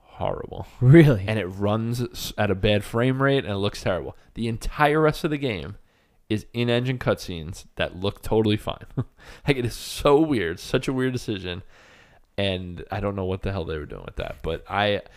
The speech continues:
Speaker 1: I'm telling you guys, like, I know it's, you know, mid to end of December, and I'm not saying you have to get to this before Game of the Year.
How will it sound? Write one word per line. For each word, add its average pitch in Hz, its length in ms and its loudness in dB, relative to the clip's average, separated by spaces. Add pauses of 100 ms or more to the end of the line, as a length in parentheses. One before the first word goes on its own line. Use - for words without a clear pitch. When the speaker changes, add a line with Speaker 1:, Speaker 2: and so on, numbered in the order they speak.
(240)
Speaker 1:
I'm 104 160 0
telling 113 260 2
you 107 100 -2
guys, 95 400 -2
like, 82 360 -10 (540)
I 110 100 2
know 113 200 4
it's, - 320 0 (320)
you 113 140 -6
know, 85 300 -6 (140)
mid 107 640 -2
to 117 140 2
end 107 200 -2
of 101 120 -6
December, 104 840 -2
and 92 400 -8 (100)
I'm 98 160 -6
not 101 200 -6
saying 101 260 -6
you 98 80 -4
have 107 140 -6
to 104 80 -8
get 101 200 -4
to 110 100 -4
this 104 180 0
before 107 240 -2
Game 104 220 -2
of 101 60 -4
the 101 60 0
Year. 98 280 0